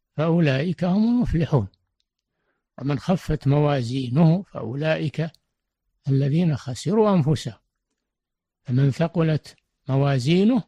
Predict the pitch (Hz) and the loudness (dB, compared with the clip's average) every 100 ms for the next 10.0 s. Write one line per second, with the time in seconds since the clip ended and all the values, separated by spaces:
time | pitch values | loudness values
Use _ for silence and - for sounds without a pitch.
0 | _ - 127 143 135 135 117 139 127 160 | _ -2 0 0 0 -2 0 -4 -2 -4
1 | - 170 254 262 117 127 147 _ _ _ | -2 -4 -4 -4 -4 -6 -8 _ _ _
2 | _ _ _ _ _ _ - 190 196 196 | _ _ _ _ _ _ -6 2 4 6
3 | 180 151 139 120 185 - 135 - 127 131 | 6 4 4 0 -4 -4 -8 -4 -2 0
4 | 127 120 160 233 233 233 - 117 127 165 | -2 -2 -2 0 0 -2 -4 -4 0 2
5 | 143 135 117 110 123 185 156 143 143 _ | 0 -2 -4 -2 2 2 2 0 -4 _
6 | _ _ _ _ _ _ - 127 131 143 | _ _ _ _ _ _ -8 0 2 2
7 | 147 135 139 - 190 160 135 120 139 165 | 2 -2 -6 -6 -2 0 0 -2 -4 -6
8 | 185 220 - 180 196 113 98 90 - 135 | -6 -8 -2 2 4 2 -2 -8 -4 -2
9 | 156 180 214 123 - 139 135 131 117 | 0 -2 -2 -2 -2 0 0 0 -4